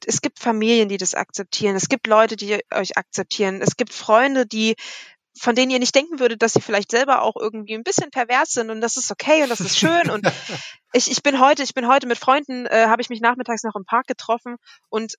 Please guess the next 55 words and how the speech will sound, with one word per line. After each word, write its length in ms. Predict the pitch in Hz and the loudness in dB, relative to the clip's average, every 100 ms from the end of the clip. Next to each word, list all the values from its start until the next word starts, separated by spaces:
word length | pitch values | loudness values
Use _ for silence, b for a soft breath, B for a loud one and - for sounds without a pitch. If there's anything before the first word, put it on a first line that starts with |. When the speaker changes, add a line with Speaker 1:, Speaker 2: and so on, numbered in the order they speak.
| - | -2
Speaker 1:
da 140 | 214 | 2
waren 140 | 220 | 4
Leute 200 | 220 226 226 | 6 4 4
dabei, 280 | 220 220 | 4 4
die 120 | 226 214 | 2 -4
ich 120 | 214 | -6
nicht 140 | 202 | -4
kannte 280 | - 254 269 | 0 0 -2
und 60 | 220 | -4
ich 120 | 233 | -4
hab 120 | 233 | -2
halt 140 | 220 214 | -2 -2
so 60 | |
erzählt, 300 | - - 247 | -4 -2 -2
„Ja, 140 | 277 262 | 0 0
ich 120 | - | -2
hab 120 | 226 | -6
heute 200 | 226 - | -4 0
Abend 220 | 220 226 | 0 -2
eben 140 | 214 214 | -10 -10
dieses 240 | 190 180 | -10 -8
Interview.“ 440 | 254 247 208 233 240 b b b _ _ - | -4 -4 -4 -6 -10 b b b _ _ -4
Und 100 | 226 | 0
dann 220 | 233 233 - 240 | 0 -2 -10 -4
holt 280 | 254 339 - | 2 2 4
da 140 | 285 247 | 2 4
eine 280 | 233 294 262 | 4 2 0
aus 180 | 247 - | 2 0
ihrem 280 | 247 247 240 214 | 0 -4 -6 -4
Rucksack 680 | 233 349 - 226 262 - - _ - | -2 0 0 2 0 -2 -18 _ -2
einen 120 | 240 | -2
Schnuller 420 | 226 269 320 330 226 | 0 0 2 4 4
raus, 380 | 208 233 285 - | 4 0 -2 -4
drückt 280 | 285 - | -4 -2
den, 300 | 302 294 294 277 - | 0 0 -2 -12 -6
i-, 260 | 254 254 - _ | -2 -2 -4 _
ihrem 240 | - 233 | -4 -4
Partner 380 | - 285 - 285 | 2 0 2 -2
in, 180 | 190 254 - | -4 -8 -8
in 140 | 240 | -6
den 160 | 240 226 | -4 -2
Mund 360 | 233 320 453 B B B | -2 -2 -6 B B B
und 120 | - 262 | -6 -4
die 60 | |
fangen 200 | - - | 0 0
an 140 | - 170 | 0 -2
zu 140 | 247 | -4
Speaker 2:
<laughs> 20 | |
Speaker 1:
kuscheln. 460 | - 427 - 254 190 _ _ _ _ _ | 0 2 2 -2 -4 _ _ _ _ _
Und 180 | 277 269 | -2 2
ich 100 | 320 | 2
so, 140 | 302 | 2
„Alles 280 | 269 220 208 | 2 2 -2
Speaker 2:
Mm. 40 | |
Speaker 1:
klar, 260 | 262 381 381 | 2 2 2